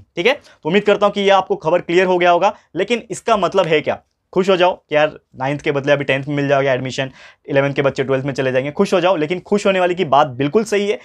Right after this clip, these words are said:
कि आपको ज़्यादा मेहनत नहीं करना है। लेकिन दोस्तों मैं आपको बता दूं कि जो स्टैंडर्ड नाइन्थ होता है और जो स्टैंडर्ड इलेवंथ होता है, it is called as the base of the board examination। अगर आपका नाइन्थ का बेस स्ट्रॉन्ग नहीं है तो आप टेंथ में चले जाओगे तो उस हद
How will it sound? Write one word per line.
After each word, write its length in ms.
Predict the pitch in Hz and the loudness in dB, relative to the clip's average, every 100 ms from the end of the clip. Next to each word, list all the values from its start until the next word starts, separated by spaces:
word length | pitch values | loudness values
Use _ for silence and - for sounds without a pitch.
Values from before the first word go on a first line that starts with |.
| _ | _
कि 60 | 165 | -2
आपको 200 | 147 170 | -2 2
ज़्यादा 220 | 147 165 | 2 2
मेहनत 220 | 151 160 151 | 0 -2 -2
नहीं 140 | 165 | -2
करना 220 | 165 147 | -2 0
है। 60 | 156 | -2
लेकिन 200 | 147 160 | -2 -4
दोस्तों 240 | 147 170 | -4 -2
मैं 80 | 165 | 0
आपको 200 | 143 151 | 0 -2
बता 260 | 123 165 170 | 2 2 2
दूं 140 | 185 - - - _ | 0 -6 -20 -20 _
कि 60 | 175 | -4
जो 80 | |
स्टैंडर्ड 380 | 214 180 170 202 | 0 0 2 2
नाइन्थ 360 | 156 160 214 208 | 2 2 2 0
होता 240 | 180 180 | 0 0
है 160 | 185 185 | 4 4
और 100 | 165 | 2
जो 100 | 165 | 0
स्टैंडर्ड 380 | - 156 165 143 | -2 0 -2 0
इलेवंथ 280 | 143 165 151 | 0 0 -4
होता 200 | 139 151 | 0 2
है, 140 | 160 | 2
it 120 | 151 165 | 0 -2
is 120 | - 151 | -2 2
called 260 | 156 156 | 4 4
as 100 | 143 | 2
the 80 | 123 117 139 | -2 -2 0
base 400 | 170 180 185 175 | 2 4 2 0
of 220 | 151 135 | 0 0
the 80 | 156 135 | -2 0
board 280 | 147 143 120 | 0 0 -2
examination। 600 | 123 123 120 120 135 101 - _ _ | -4 -4 -4 -4 -6 -8 -12 _ _
अगर 200 | 151 175 | 2 4
आपका 200 | 175 175 | 4 2
नाइन्थ 400 | 156 143 175 170 | 0 0 0 -2
का 120 | 185 | -2
बेस 340 | 143 151 170 - | -2 0 -2 -2
स्ट्रॉन्ग 360 | - 156 170 | 0 0 0
नहीं 200 | 151 170 | -2 -2
है 60 | 170 | -2
तो 120 | 165 | -2
आप 140 | 156 | -2
टेंथ 180 | 147 156 | -4 -4
में 100 | 165 | -4
चले 220 | 156 151 | -2 -2
जाओगे 240 | 156 156 165 | 2 0 0
तो 100 | 185 | -6
उस 260 | 196 190 | -6 -2
हद 80 | 151 | -2